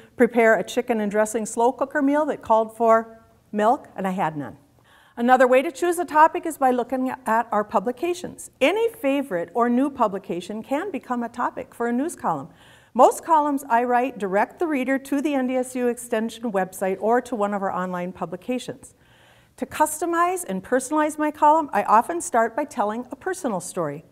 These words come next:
This helps the readers connect with me, and it adds value to the column by tying the information to the real world.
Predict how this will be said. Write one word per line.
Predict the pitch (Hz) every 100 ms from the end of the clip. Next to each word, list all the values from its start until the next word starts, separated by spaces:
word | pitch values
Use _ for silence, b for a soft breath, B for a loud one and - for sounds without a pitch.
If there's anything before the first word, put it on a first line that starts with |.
| _ _ -
This | 294 -
helps | 320 320
the | 311
readers | 254 269 269
connect | - 208 208 -
with | 302 285
me, | 311 320
and | 220 220
it | 208
adds | 233 262 240
value | 214 233 285 277
to | -
the | 208
column | - - 349 233 196 B B B B
by | 208 208
tying | - - 392 370
the | 294
information | 254 - 233 214 214 - 226
to | 226 247
the | 240
real | 190 185
world. | 190 117 -